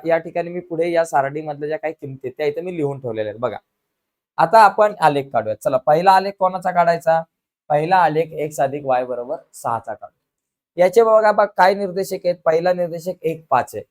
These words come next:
म्हणजे एक्स हा आडवा एक्स अक्ष असतो, उभा वाय अक्ष असतो, एवढं लक्षात घ्या. या आडव्या एक्स अक्षावरती काय एक, पाच, म्हणजे एक्सचा एक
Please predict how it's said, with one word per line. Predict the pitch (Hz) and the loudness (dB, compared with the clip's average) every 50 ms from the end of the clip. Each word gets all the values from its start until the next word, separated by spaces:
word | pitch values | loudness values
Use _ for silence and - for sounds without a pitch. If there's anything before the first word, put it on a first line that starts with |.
| _ _ _ _ _ _ _ _ _ - | _ _ _ _ _ _ _ _ _ -6
म्हणजे | 156 175 196 220 226 208 | -2 2 2 2 4 4
एक्स | 208 226 220 - - 196 | 2 2 0 -2 -8 0
हा | - 196 208 220 | 6 8 8 8
आडवा | 220 180 180 180 196 220 226 226 | 10 8 8 6 6 6 6 6
एक्स | 233 226 226 - 226 | 6 4 2 -2 -4
अक्ष | 208 208 - - 220 | -4 -4 -4 -2 -2
असतो, | 208 202 196 - - 226 226 180 | -2 -2 -2 -4 -4 -2 -2 -2
उभा | 185 180 170 185 190 | -2 4 6 6 8
वाय | 185 170 156 147 143 143 | 8 8 8 8 8 6
अक्ष | 139 139 - - 135 | 4 0 -4 -6 -6
असतो, | 120 113 - _ - | -6 -6 -6 _ -6
एवढं | 127 139 139 143 143 | -4 -4 -2 -2 -2
लक्षात | 123 113 - - - 107 | -4 -6 -8 -8 -12 -12
घ्या. | 95 - 98 95 - _ _ _ _ _ _ _ _ _ _ _ - | -12 -14 -18 -20 -20 _ _ _ _ _ _ _ _ _ _ _ 2
या | 180 208 196 | 4 6 8
आडव्या | 185 170 170 170 170 208 220 240 240 | 8 8 8 8 10 10 10 10 10
एक्स | 233 214 - 226 | 8 2 0 2
अक्षावरती | 208 196 - - 214 214 214 208 208 - 214 | 2 2 0 -2 -4 -4 -4 -4 -6 -8 -6
काय | 208 214 214 - - | -4 -4 -4 -2 -2
एक, | 202 214 208 208 - | -2 -2 -2 0 4
पाच, | - 135 117 - _ - | 4 4 4 4 _ -12
म्हणजे | 147 156 175 180 | -10 -8 -8 -6
एक्सचा | 165 180 180 180 - - 208 202 208 | -6 -6 -6 -8 -4 0 0 0 2
एक | 220 233 226 - | 0 -2 -6 -8